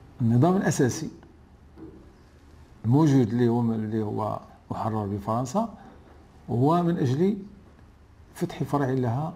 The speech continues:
بالمغرب، والموضوع هو الاتجار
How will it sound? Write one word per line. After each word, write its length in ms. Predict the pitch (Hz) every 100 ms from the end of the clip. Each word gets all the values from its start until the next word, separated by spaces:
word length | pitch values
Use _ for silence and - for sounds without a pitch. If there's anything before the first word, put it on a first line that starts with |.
| - - -
بالمغرب، 420 | 127 101 98 - - - - - - - - -
والموضوع 600 | 120 120 120 113 139 208 233 - - -
هو 480 | 113 110 147 175 165 - - - - - - - - - - - - - - - -
الاتجار 840 | 175 139 139 - 123 120 160 180